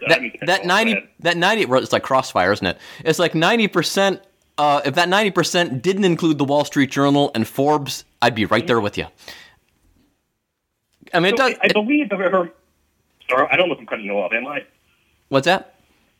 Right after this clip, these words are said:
Speaker 1: Oh, so I, I thought I was cutting you off. No,
Speaker 2: No,
Speaker 1: so
Speaker 2: no.
Speaker 1: I think it was A B C, C B S, and one more. Um,
Speaker 2: Oh, okay.
Speaker 1: so, I mean, I, I was being a bit general, and, but, you know, they are the most watched, you know, networks if you d-, don't include Fox and C N N, I suppose. Um,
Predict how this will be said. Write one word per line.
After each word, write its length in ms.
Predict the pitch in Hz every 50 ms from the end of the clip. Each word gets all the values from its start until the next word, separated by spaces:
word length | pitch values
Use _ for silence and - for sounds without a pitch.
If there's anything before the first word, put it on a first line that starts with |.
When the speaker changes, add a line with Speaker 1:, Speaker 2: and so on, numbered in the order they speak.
| _ _ _ _ _ _ _ _ _ _ _ _ _ _ -
Speaker 1:
Oh, 100 | 190 180 160
so 80 | - 190
I, 160 | 185 202 208 -
I 40 | 180
thought 160 | - 254 180
I 40 | 143
was 80 | 143 -
cutting 160 | - 127 120
you 60 | 127
off. 180 | - - 233 - -
No, 100 | 220 202
Speaker 2:
No, 60 | 175
Speaker 1:
so 120 | 156 175 175
Speaker 2:
no. 60 | 143
Speaker 1:
I 40 | 110
think 160 | 269 349 330
it 40 | 349
was 100 | 262 214
A 200 | - 190 220 226
B 200 | 202 220 214 - -
C, 220 | 220 208 196 - -
C 100 | 220 202
B 160 | 190 185 175
S, 180 | 170 170 175 170 - _ _ - -
and 480 | 160 151 147 147 143 143 143 139 135 139
one 160 | 156 151 143
more. 280 | 135 120 110 98 95 90 - _ _ _ _ -
Um, 80 | 139 160
Speaker 2:
Oh, 180 | 147 127 120
okay. 280 | 120 101 110 82 76 - _ _ _ _ _ _ - - -
Speaker 1:
so, 160 | 262 220 208
I 80 | 220
mean, 120 | 208 226 208
I, 100 | 196 - - 185 - -
I 60 | 214
was 180 | 240 254 233 180
being 200 | 170 208 202 170
a 40 | 156
bit 220 | 143 160 147 143 -
general, 440 | 151 131 139 139 143 143 147 147
and, 120 | 135 123 127
but, 200 | - - - -
you 80 | 220 190
know, 80 | 151
they 120 | 151 160 165
are 220 | 156 160 156 151 143
the 100 | 139 127
most 240 | 139 131 - -
watched, 280 | 135 127 120 117 117 - - - -
you 380 | 139 120 - 120 123 120 101
know, 120 | 98 104 101
networks 280 | 101 98 95 90 - -
if 140 | 101 - -
you 160 | 101 90 85 - _ _ _ - - -
d-, 120 | - 120
don't 180 | 113 110 110 104
include 260 | 95 92 - 95 -
Fox 280 | - 101 95 95 - - 98
and 80 | 92 -
C 80 | 101
N 80 | 98 95
N, 80 | 95 95 90
I 60 | -
suppose. 300 | - - 98 87 90 90 - - _ -
Um, 360 | 120 117 110 107 104 104 101